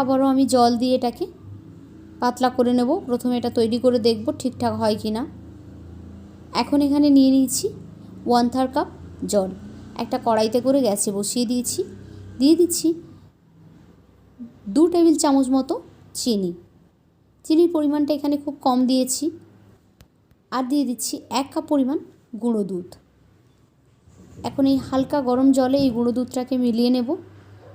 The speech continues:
তারপর কন্টিনিউ নাড়াচাড়া করে এটা ঘন ঠিক একটা ডো মতো তৈরি করে নেব। শুধুমাত্র এখানে গুঁড়ো দুধ আর অল্প একটু চিনি দিলাম, আর কিছুই এখানে দিচ্ছি না।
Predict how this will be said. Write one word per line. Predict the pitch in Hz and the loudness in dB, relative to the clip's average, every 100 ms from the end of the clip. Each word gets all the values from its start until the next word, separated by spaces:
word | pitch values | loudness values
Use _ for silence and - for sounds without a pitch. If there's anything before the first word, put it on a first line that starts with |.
| - | -4
তারপর | 254 247 262 254 269 | -2 0 0 2 4
কন্টিনিউ | 277 277 302 277 294 | 4 4 2 4 4
নাড়াচাড়া | 269 220 226 240 247 240 | 4 2 -2 -2 -4 -2
করে | 262 302 - - - - - _ - | -2 -2 -6 -20 -20 -20 -20 _ -8
এটা | 269 277 - | 0 0 0
ঘন | 220 233 320 - - - - - - | -2 0 0 -4 -18 -20 -20 -20 -16
ঠিক | - 349 349 | 2 2 4
একটা | 254 - 302 494 - - - - - - - - - - - - - 208 | -2 -4 -8 -8 -14 -20 -20 -20 -20 -20 -20 -20 -20 -20 -20 -16 -6 4
ডো | 262 254 | 4 4
মতো | 240 277 | 2 -2
তৈরি | 381 269 208 | 0 0 0
করে | 196 196 185 | -2 -2 -2
নেব। | 175 175 185 - - - - - - - | -2 -4 -8 -12 -20 -20 -20 -20 -20 -18
শুধুমাত্র | - 277 285 269 269 | -2 0 2 0 0
এখানে | 269 262 262 | -2 0 -2
গুঁড়ো | 233 247 247 | 0 0 0
দুধ | 254 392 | 0 -2
আর | - 233 | 0 2
অল্প | 214 214 226 | 2 2 -2
একটু | 220 254 | -2 -8
চিনি | - 202 190 | -4 -4 -2
দিলাম, | 185 190 190 | -2 -4 -6
আর | 220 220 | -10 -6
কিছুই | 262 - 294 | -6 0 0
এখানে | 240 196 185 | 2 0 -2
দিচ্ছি | 175 - - | -2 -4 -6
না। | 185 | -6